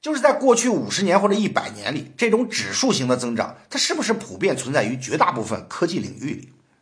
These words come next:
哎，这里很关键的一个词就是普遍。因为我们很容易被某个特定领域里的成就所迷惑，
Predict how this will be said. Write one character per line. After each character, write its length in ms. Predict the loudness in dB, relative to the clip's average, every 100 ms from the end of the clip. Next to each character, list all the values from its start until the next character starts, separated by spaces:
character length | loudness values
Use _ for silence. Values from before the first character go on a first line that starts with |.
| _ -6
哎， 120 | -4
这 100 | 0
里 80 | 0
很 200 | -2 0
关 160 | 0 2
键 100 | 2
的 60 |
一 40 | 0
个 80 |
词 280 | -4 -6 -8 -12 -8
就 100 | -6
是 140 | -4
普 340 | -6 -10 -16 -16 -10
遍。 260 | -8 -8 -10 _ _ _ _ _ _ _ _
因 100 | 0
为 80 | 6
我 80 | 8
们 140 | 8
很 180 | 6 4
容 160 | 4 2
易 80 |
被 140 | 2 2
某 160 | 2
个 80 | -2
特 300 | -4 2 6
定 180 | 6 4
领 140 | 2
域 100 | 2
里 100 | 0
的 80 | -2
成 240 | -4 -4 0
就 140 | 0
所 140 | 0
迷 240 | -4 -8 -10
惑， 320 | -6 -6 -6